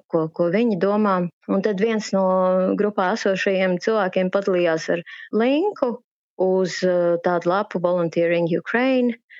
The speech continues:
com, ja nemaldos, un, ā, tur bija uzskaitīts dažādas iniciatīvas, kurās aktīvi tiek aicināti iesaistīties cilvēki no ārzemēm.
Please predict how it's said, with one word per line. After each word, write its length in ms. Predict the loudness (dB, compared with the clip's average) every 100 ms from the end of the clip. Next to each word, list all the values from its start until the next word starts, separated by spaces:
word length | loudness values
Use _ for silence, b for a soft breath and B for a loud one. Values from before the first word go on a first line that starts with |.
| -20
com, 360 | _ -4 -2 0 0
ja 160 | 0
nemaldos, 720 | 0 2 0 0 0 0 -4 -6
un, 380 | -4 0 0 0 2
ā, 140 | 0 0 -2
tur 600 | -2 0 2 2 2 -2 B B -4
bija 520 | -2 0 2 2 2 0 -2 -6 -4
uzskaitīts 680 | -2 0 -2 0 -2 -2
dažādas 680 | -2 0 0 2 0 -2 -4
iniciatīvas, 800 | 0 2 0 -2 -2 0 0 -2
kurās 520 | -2 0 2 0 -2 -8 -10 -10
aktīvi 480 | -4 -4 -2 -2 -2
tiek 240 | -2 -2 2
aicināti 720 | 0 0 0 0 0 -2 -2
iesaistīties 800 | 0 0 0 -2 -4 -2 -4 -2
cilvēki 540 | -2 0 0 -2 -2
no 240 | 2 2 2
ārzemēm. 600 | 2 0 0 0 0 -2